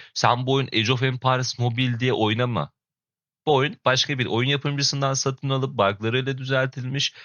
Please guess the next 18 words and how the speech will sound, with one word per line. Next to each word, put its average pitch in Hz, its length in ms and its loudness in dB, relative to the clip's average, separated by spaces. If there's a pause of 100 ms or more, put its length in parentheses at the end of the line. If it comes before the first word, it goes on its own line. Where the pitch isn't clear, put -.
(300)
Age 123 160 2
of 127 80 0
Empires 127 560 0
değil, 135 200 -4
mi-, 117 220 -2
yani 90 200 2
Microsoft'un 127 640 -2
ekibiyle 107 520 0
düzenlenmiş 107 680 0
bir 123 160 -2
oyun. 110 240 0 (1300)
Hacı. 117 280 0 (3250)
Bunu 175 160 2
bilelim. 147 380 2 (1400)
Bunu 139 180 0
bile-, 147 280 2
bilerek 123 400 2
oynayalım. 90 500 0